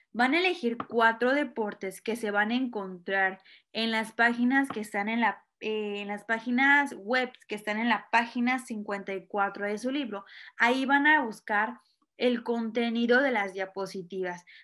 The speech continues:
Después de que elijan cuatro deportes o cuatro disciplinas deportivas, ustedes van a colocar en un, eh, en un PowerPoint, van a ver siete,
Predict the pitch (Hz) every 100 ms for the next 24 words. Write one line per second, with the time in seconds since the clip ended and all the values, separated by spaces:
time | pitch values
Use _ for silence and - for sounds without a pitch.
0 | - 233 233 269 277 320 320 277 220 214
1 | 233 190 180 - 220 233 226 226 226 240
2 | 262 269 - 269 226 214 196 190 190 -
3 | 190 190 226 226 202 175 190 190 196 196
4 | 185 240 247 285 254 196 - _ _ -
5 | 247 240 269 269 277 233 233 240 254 240
6 | 220 202 190 190 - 196 214 247 - _
7 | _ _ 262 269 254 285 320 359 403 -
8 | 220 226 202 - 226 226 285 403 285 226
9 | 208 190 - 196 196 208 196 240 254 277
10 | 277 214 208 - - 226 240 240 - 233
11 | 359